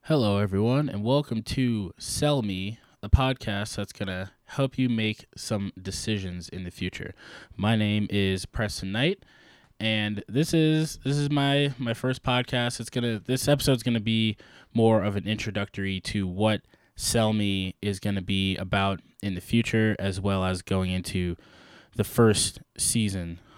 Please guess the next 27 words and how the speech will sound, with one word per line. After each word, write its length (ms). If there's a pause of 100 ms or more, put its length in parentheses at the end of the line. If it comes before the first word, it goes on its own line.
(140)
of 540 (460)
the 80
podcast. 680
Uh, 340 (680)
Sell 220
Me 100
is 100
gonna 200
be 460 (680)
an 140
informative 680 (200)
podcast. 480
It's 200
gonna 160
have 220
a 60
season 400
format 580
with 280
those 260
seasons 480
being 440
focused 520
on 320
a 80
certain 340
topic. 480